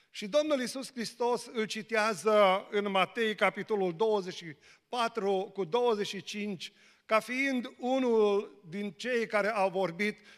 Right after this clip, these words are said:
în numele Domnului. Daniel este unul dintre prorocii Vechiului Testament. El este omul prin care Dumnezeu își descopere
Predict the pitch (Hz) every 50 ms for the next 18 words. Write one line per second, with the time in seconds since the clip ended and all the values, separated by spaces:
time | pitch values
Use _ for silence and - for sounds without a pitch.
0 | _ _ 202 190 180 185 208 247 262 254 233 220 208 196 202 220 220 160 151 208
1 | 208 196 185 175 170 156 156 151 151 147 139 131 - - _ _ _ _ _ _
2 | _ _ _ _ _ _ _ _ - 196 220 240 262 277 294 294 285 277 269 -
3 | - 277 269 269 277 269 262 254 254 247 247 247 247 - - - _ _ _ _
4 | - 156 202 240 233 - 247 240 - 240 240 254 277 269 - - 247 208 226 262
5 | 254 - 233 226 226 208 - 240 208 - - 240 220 226 247 247 220 175 143 131
6 | - - - _ _ _ _ _ _ _ _ _ - 196 247 269 269 247 - -
7 | - 254 254 277 262 269 269 254 254 247 220 214 214 226 247 - 240 240 240 214
8 | - 247 254 240 220 233 240 226 226 226 180 170 262 262 262 233 208 180 220 196
9 | - - - 254 240 - 233 233 220 220 208 202 180